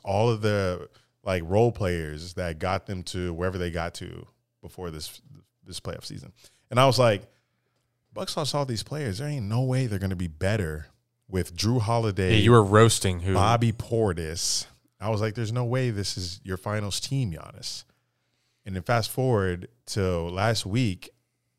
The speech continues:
Speaker 1: here they are winning the finals in six against a Suns team who looked damn good after the Western Conference Finals. And, of course, you can say, "Yeah,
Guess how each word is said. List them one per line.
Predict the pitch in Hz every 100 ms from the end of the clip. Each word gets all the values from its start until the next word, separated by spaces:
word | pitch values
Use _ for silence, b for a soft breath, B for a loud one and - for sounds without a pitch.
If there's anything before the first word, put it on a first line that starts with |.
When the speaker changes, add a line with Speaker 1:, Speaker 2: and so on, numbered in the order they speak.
| _ _ _
Speaker 1:
here | 98 101
they | 98
are | 107 85 80
winning | 87 95 87
the | 85
finals | - 101 95 80 80 - - _ _ _
in | 113 104 95 85 85 b b
six | - - 135 101 - -
against | 104 110 104
a |
Suns | 95 - 143 139
team | - 95 85
who | 90
looked | 90 127 117 -
damn | 120 143 117
good | 110 135 95
after | 90 87
the | 90
Western | 90 101 -
Conference | 82 87 80 -
Finals. | 113 110 85 - b b b _
And, | 170 165 139 143 b b -
of | -
course, | 190 170 156 - b -
you | 143
can | 156
say, | 139 139
"Yeah, | 131 151 123